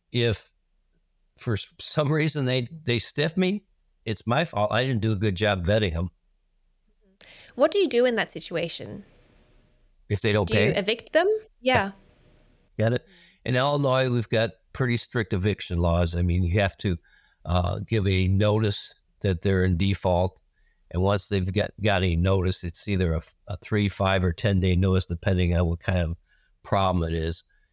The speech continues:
Speaker 1: And then you set up a court case, and they get served by the, uh, process server or the sheriff,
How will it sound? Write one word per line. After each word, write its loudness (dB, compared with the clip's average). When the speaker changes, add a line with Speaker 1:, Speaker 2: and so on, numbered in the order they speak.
Speaker 1:
And 0
then 2
you 0
set -2
up 0
a -4
court -4
case, -4
and 0
they 0
get -6
served -2
by 2
the, -4
uh, -6
process -2
server 0
or 2
the 2
sheriff, -2